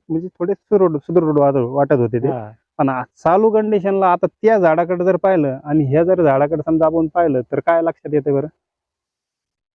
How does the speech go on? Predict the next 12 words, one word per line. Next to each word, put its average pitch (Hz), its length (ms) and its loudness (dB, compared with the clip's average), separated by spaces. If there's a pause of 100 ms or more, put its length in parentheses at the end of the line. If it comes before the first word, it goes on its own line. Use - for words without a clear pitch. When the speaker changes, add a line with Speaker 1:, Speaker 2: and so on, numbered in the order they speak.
(1200)
Speaker 1:
काय 175 120 2
वाटतंय? 123 280 0
Speaker 2:
आता 156 260 -8
लय 202 240 -2 (260)
बदल 180 360 0
पडला 156 260 0
ना. 113 140 -8 (380)
Speaker 1:
भरपूर 139 400 0
बदल 135 320 0
झालाय. 117 220 -4 (360)
म्हणजे 185 460 2 (1160)
म्हणून 175 380 2